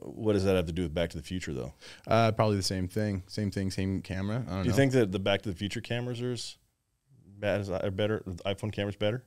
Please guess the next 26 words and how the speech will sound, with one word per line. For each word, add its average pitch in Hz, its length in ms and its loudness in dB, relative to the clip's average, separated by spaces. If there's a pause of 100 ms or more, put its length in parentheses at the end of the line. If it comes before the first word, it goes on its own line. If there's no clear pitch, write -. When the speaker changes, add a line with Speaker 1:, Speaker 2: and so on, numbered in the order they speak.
(140)
Speaker 2:
Yeah. 139 140 2 (320)
Speaker 1:
Okay. 107 200 -6
Speaker 2:
Yeah, 156 100 6
just 147 180 2
that 127 120 6
era 120 160 6
of 104 100 2
cameras. 101 380 -2
Anything 139 260 4
that 135 80 4
they 110 80 2
were 101 100 2
filming 98 320 -2
on. 82 160 -8 (120)
Speaker 1:
Dude, 156 300 8 (240)
what 165 280 8
I 214 120 10
want 127 360 8
out 117 120 4
of 110 80 4
those 95 140 0
movies 95 420 -2
is 92 160 -4
that 90 240 -4
fucking 90 360 -6
book 80 300 -6